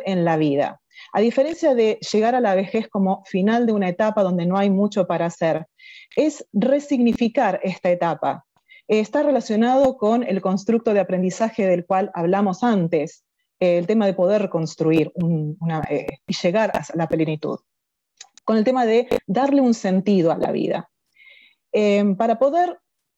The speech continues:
llegar a sentir esa plenitud, se necesita poder soñar y poder proyectarse. Vamos a la siguiente,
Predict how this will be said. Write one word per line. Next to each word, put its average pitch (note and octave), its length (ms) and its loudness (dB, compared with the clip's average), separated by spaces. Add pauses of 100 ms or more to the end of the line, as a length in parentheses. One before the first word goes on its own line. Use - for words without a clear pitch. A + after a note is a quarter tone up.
(640)
llegar C4+ 300 2
a G3+ 80 -2
sentir G#3 420 0
esa G3 260 -2
plenitud, G3 680 2
se - 180 -2
necesita A#3 560 0
poder G#3 260 0
soñar G3+ 600 0 (260)
y G#3 120 0
poder F#3+ 280 2
proyectarse. - 800 -6 (240)
Vamos F#3+ 280 0
a F3 60 0
la D#3+ 80 0
siguiente, B3 600 0